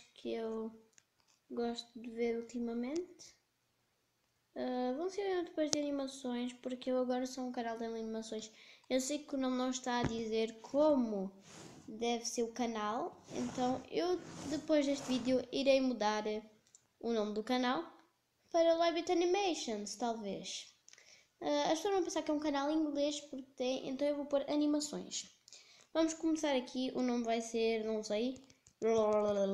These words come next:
este é o nome, pronto. Melhor nome ever.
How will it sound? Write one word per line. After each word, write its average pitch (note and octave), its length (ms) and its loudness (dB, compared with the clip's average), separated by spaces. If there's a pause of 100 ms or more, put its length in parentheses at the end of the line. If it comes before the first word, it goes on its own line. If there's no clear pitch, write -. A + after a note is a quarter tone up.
(280)
este G#3 180 -4
é A3+ 60 4
o G#3+ 40 2
nome, F3 200 -4 (100)
pronto. F#3 260 -2 (840)
Melhor A3+ 320 4
nome A3 420 2
ever. F3+ 420 -4